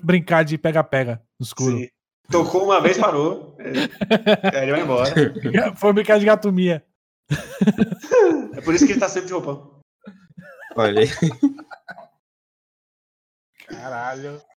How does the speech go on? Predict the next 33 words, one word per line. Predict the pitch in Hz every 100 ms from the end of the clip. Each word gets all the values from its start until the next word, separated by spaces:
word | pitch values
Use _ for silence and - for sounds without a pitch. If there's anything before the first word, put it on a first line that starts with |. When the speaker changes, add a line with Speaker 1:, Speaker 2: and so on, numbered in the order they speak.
| _ _ - _
Speaker 1:
Isso | 165 175 -
que | 208
ele | 214
sabe | 214 214
escrever, | - 240 202 170
hein? | 180 190 202 _ _ _ _
Speaker 3:
Olha. | 131 135 110 117 131 139
Speaker 2:
Opa. | - - _
Mas | - 139 143
esse, | 165 - 147
esse | 185 220
é |
o |
bagulho | 180 151 160 160
que |
nunca | 151 151 165
vai | 165
mudar. | 147 113 113 120 117
Essa | 123 131 _ _ _ _
punheta, | - 156 156 139 -
essa | 123 120 139
punheta | 151 131 156 165
em | 156
cima | 160 147
do | 139 135 120 117
Kirito | 131 113 127 -
como | 135 127 135
o |
fodão | 147 156 123 113 120 127 - -
sempre | 160 180 160
vai | 135
ser | 123 -
horrorosa. | 156 - 139 117 110 -